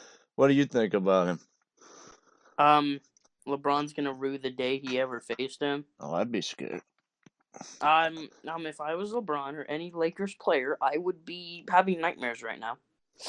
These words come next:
Speaker 1: Well, no, definitely K C P, 'cause he's got nobody to give him any rest off the bench to guard him. 'Cause you know it ain't
Speaker 2: If
Speaker 1: gonna be LeBron on him. He's gonna just let everybody else get torched.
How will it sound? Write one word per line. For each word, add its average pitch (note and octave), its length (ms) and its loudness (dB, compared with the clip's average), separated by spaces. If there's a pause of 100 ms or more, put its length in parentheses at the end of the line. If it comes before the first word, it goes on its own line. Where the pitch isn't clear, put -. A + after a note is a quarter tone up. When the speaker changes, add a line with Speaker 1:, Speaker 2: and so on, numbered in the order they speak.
(520)
Speaker 1:
Well, G#2+ 240 6
no, G#2+ 160 4
definitely G#2 420 6
K F#2+ 260 -4
C F#2+ 180 -4
P, A2+ 320 2
'cause G2 160 -4
he's F#2 180 -2
got F#2+ 160 4
nobody G2+ 380 2
to F#2+ 160 2
give G2 120 2
him F#2+ 140 -2
any F#2+ 160 -2
rest G2 320 2
off F2 220 -8
the E2+ 80 -6
bench F2+ 400 -2
to E2 80 -8
guard F2+ 320 4
him. E2+ 260 -8 (480)
'Cause G2 160 0
you F#2+ 140 -2
know B2+ 140 4
it B2+ 80 4
ain't G#2 120 8
Speaker 2:
If G2+ 60 12
Speaker 1:
gonna G2 120 4
be F#2+ 120 2
LeBron G2 520 6
on D#2+ 140 -6
him. F2 160 -4
He's A2 220 -2
gonna G2+ 240 -2
just F2 300 -2
let F#2 180 2 (640)
everybody G2 320 0
else G2+ 220 2
get E2+ 200 -8
torched. G2+ 480 0